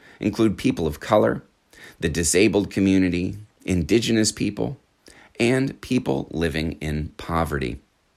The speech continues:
Together, these four groups,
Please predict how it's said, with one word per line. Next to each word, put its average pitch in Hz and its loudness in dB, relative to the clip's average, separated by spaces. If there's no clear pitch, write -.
Together, 92 4
these 104 2
four 143 6
groups, 135 2